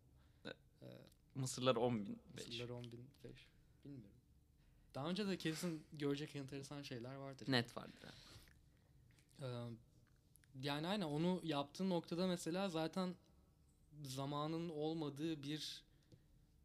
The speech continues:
Speaker 2: plane'den bahsediyorsun bile. Hani, e,
Speaker 1: İyi de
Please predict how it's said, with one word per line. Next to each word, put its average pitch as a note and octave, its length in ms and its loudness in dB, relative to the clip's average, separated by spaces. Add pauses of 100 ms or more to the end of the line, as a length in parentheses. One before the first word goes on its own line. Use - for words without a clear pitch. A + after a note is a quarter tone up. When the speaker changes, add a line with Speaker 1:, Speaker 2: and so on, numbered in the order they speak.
(220)
Speaker 2:
plane'den C#3 560 -2
bahsediyorsun C3 840 -2
bile. G2 160 -12 (640)
Hani, A2 260 -6 (1300)
e, A#2+ 40 -10 (2000)
Speaker 1:
İyi F3+ 220 6
de A#2 300 8